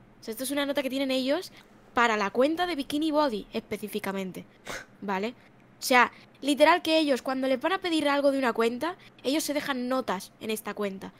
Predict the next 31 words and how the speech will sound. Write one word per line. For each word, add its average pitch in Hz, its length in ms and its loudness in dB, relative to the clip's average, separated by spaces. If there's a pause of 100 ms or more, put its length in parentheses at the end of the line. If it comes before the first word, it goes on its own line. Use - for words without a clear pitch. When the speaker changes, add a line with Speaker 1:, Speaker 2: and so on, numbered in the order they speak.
(100)
Speaker 2:
Claro. 113 200 2
Speaker 1:
Como 214 220 -2
que 214 120 2
tienen 285 300 0
un, 302 340 -2 (320)
Speaker 2:
Un - 80 -2
reco-, - 220 4
un - 140 -2
Speaker 1:
un 131 40 0
Speaker 2:
recordatorio. 123 540 4 (600)
Speaker 1:
Claro, 330 440 6
un 254 100 2
recordatorio, 294 720 0
un, 285 720 -4
un 277 120 -6
archivo 311 640 0 (360)
de 254 100 0
las 247 120 0
cosas 269 220 -6
que 285 100 -6
van 269 160 -2
pasando, 202 420 -4
¿vale? 226 240 0
Speaker 2:
Claro. - 300 4 (100)
Speaker 1:
Pues 269 180 4
literalmente 302 680 4
que 285 240 8
este 339 340 0
hombre 349 360 0 (380)
puso 262 420 2 (540)
fraude, 349 600 10